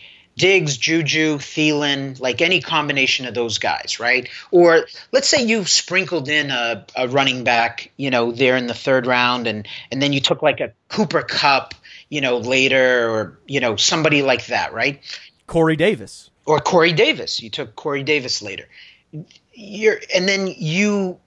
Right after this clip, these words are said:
Speaker 1: hammered the running backs, and you ended up with, you, and you only need two of them. So let's say you ended up with, like, a James White or,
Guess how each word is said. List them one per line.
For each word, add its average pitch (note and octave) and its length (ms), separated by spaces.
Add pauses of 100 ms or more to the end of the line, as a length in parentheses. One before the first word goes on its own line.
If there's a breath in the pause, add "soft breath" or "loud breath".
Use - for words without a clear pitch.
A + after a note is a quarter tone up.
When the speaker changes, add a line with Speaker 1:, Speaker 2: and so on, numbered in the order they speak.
Speaker 1:
hammered G3 540
the C#3+ 100
running D#3 360
backs, A2+ 580
and C3+ 220
you D3 240
ended D3+ 320
up E3 260
with, B2 480 (140)
you, F3+ 240
and F#3+ 100
you G3+ 80
only A3 220
need F3 200
two B3+ 200
of C#3 80
them. C3+ 220
So C#3+ 360 (300 loud breath)
let's F3+ 160
say G#3+ 100
you G3+ 160
ended G3+ 240
up A#3+ 180
with, C#3 140
like, B2 160
a B2 60
James B2+ 420
White B2+ 320
or, A#2 300